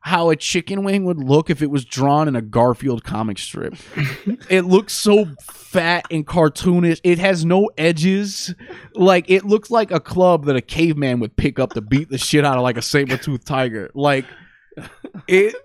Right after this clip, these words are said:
Speaker 1: it was so fucking funny and stupid looking and impractical as shit to eat.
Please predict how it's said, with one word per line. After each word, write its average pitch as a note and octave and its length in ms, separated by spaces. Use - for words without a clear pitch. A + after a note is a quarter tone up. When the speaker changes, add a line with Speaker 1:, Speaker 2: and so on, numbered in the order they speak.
Speaker 1:
it G#3+ 180
was F3+ 240
so G#3+ 680
fucking F3+ 560
funny D#3+ 480
and C#3 100
stupid C#3+ 400
looking C#3+ 320
and F#3 120
impractical A3 720
as C#3 80
shit - 260
to - 160
eat. A2+ 220